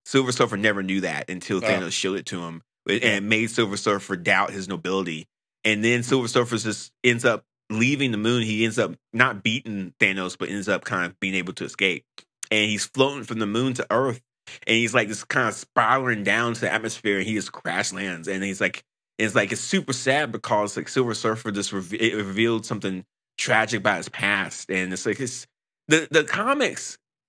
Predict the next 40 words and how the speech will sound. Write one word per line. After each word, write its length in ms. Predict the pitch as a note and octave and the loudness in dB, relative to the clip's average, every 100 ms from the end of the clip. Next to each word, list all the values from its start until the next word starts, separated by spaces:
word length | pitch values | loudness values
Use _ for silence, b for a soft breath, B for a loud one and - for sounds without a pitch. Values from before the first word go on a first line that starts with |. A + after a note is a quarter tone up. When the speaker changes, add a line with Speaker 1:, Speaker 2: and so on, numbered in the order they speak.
| - | -2
Speaker 1:
it, 160 | E3+ F3+ | 2 2
it 80 | |
took, 160 | - - | 2 0
it 120 | G3+ | 2
took 100 | C#4+ | 2
a 80 | A#3+ | 4
long 560 | C3 A#2 C#3 D3+ D#3 D#3 | 4 4 4 4 0 -2
time 640 | - C3 B2 G#2+ G2 F#2+ - | 0 2 2 0 -2 -6 -6
to 100 | A#2+ | -6
get 480 | G2 B2+ A#2 - - _ _ | 0 2 2 0 -16 _ _
from 520 | - A2 G#2 G2 F#2 E2+ | 0 2 4 0 -2 -2
Thanos 540 | C3 C3+ C#3 B2+ B2 | 0 2 2 0 0
being 180 | A#2+ A2 | 0 2
resurrected 640 | A2+ G#2 A2 G#2+ G#2+ F#2+ - - | 2 2 2 2 0 -4 -6 0
by 180 | G2+ G2 | 2 2
Death 400 | G#2 G2+ F#2 - _ _ - | 2 2 0 -6 _ _ -2
to 460 | C#3 C3 B2 A2+ | 2 4 2 0
the 180 | G#2 G2+ | 0 0
Infinity 400 | F#2+ - A2 G2+ | 0 -2 0 0
War, 420 | F#2+ G2 G2+ G2 - | 0 2 2 0 -2
the 120 | G2+ | -2
Infinity 360 | G2 B2 A2 | 2 2 2
Gauntlet 420 | F#2+ G2+ G2+ F2+ - | 0 2 2 -2 -4
saga, 460 | - F#2+ F#2 E2 - _ _ - | -2 0 0 -4 -8 _ _ -12
because, 320 | A2 A#2 C3 B2 | -4 0 2 2
like, 160 | A#2 | 2
they 120 | A#2+ | 0
took 220 | A2+ F#3 - | 2 0 0
their 100 | A2 | -4
time. 560 | - B2 A2+ E2+ E2+ - _ _ | -2 0 0 -2 -8 -18 _ _
These 200 | E3 G#3 | 0 2
episodes 500 | - - E3 B2+ G#2 | 0 0 0 2 2
are 80 | G2 | 0
really 320 | F#2+ B2 D#3 | 2 2 2
fun 240 | D3 D3+ D3 | 2 0 2
to 80 | C3 | 2
read. 440 | A#2+ A#2 A2+ - _ _ - | 2 2 -2 -6 _ _ 2
They're 220 | A2 G2+ | 4 4
super 480 | - - D#3+ E3+ - | 0 -4 -2 0 2
interesting. 840 | C3 B2 C3+ A#2+ A#2+ B2 A2 A2 | 2 2 2 2 2 0 0 -2